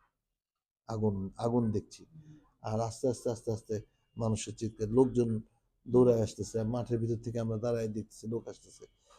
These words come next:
এর ভিতরে দেখলাম কিছু, আহ, অস্ত্রপাতি, মানে কিছু লোকজন, মানে লুঙ্গি পরা, কাঁচা দেওয়া,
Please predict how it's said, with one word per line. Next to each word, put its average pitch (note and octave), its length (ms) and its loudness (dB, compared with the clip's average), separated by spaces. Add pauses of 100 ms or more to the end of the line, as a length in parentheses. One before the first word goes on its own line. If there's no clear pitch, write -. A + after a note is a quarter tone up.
(180)
এর D3 160 6
ভিতরে F3 300 6
দেখলাম D#3+ 300 2
কিছু, D3+ 500 2 (400)
আহ, - 120 -8
অস্ত্রপাতি, B2+ 760 0
মানে B2 140 2
কিছু C3+ 240 -2
লোকজন, D#3 400 0
মানে A2+ 460 -8 (720)
লুঙ্গি C3 260 -2
পরা, C#3 280 2
কাঁচা B2 300 -8
দেওয়া, D3+ 200 2